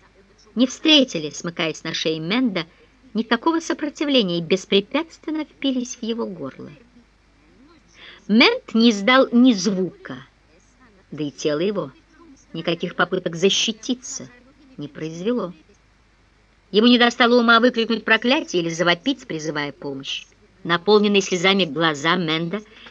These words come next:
неотрывно смотрели на Руди. Выражение этих глаз могло привести убийцу в замешательство, даже устыдить, если бы не их покорство. Нет, больше, чем покорство. Страстную потребность,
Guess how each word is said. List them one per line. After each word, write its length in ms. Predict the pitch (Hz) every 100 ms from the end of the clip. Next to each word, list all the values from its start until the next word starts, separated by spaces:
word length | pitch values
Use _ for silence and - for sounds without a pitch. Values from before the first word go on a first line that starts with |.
| -
неотрывно 420 | 165 151 165 175
смотрели 400 | - 190 185 196
на 140 | 196 220
Руди. 360 | 240 156 131 _ -
Выражение 640 | 165 196 190 277 349 320
этих 200 | - 226
глаз 260 | 214 359 247
могло 320 | 208 202 320
привести 500 | 285 254 226 - 311
убийцу 500 | 240 190 285 - 285
в 60 |
замешательство, 840 | 330 330 330 - - - 165 151 147
даже 240 | 151 156
устыдить, 760 | 170 - - 233 269 349 - - - - -
если 300 | 139 139 - 139
бы 120 | 147
не 160 | 147
их 120 | 147 -
покорство. 800 | 185 - 240 220 - - -
Нет, 280 | 135 190 285 - _ _ _ _ _ _ _ _ -
больше, 420 | 160 262 - -
чем 200 | - 120
покорство. 680 | - 131 - 127 - - - - - -
Страстную 680 | - - 247 285 - 302 277
потребность, 840 | 285 285 285 262 196 147 - -